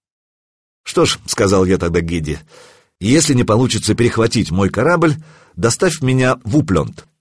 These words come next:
Там я найду, у кого занять деньги». У Харальда счета, например. Или у самого Хальфдана. Это если лис в Данию ушел вместе с моей казной. Воодушевленный Геда снова принялся за дело.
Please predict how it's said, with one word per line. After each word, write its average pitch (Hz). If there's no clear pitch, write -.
Там 135
я 117
найду, 120
у 85
кого 78
занять 87
деньги». 82
У 147
Харальда 160
счета, 82
например. 76
Или 131
у 143
самого 76
Хальфдана. 110
Это 101
если 92
лис 123
в 131
Данию 139
ушел 107
вместе 104
с -
моей 90
казной. 92
Воодушевленный 82
Геда 156
снова 147
принялся 165
за 160
дело. 69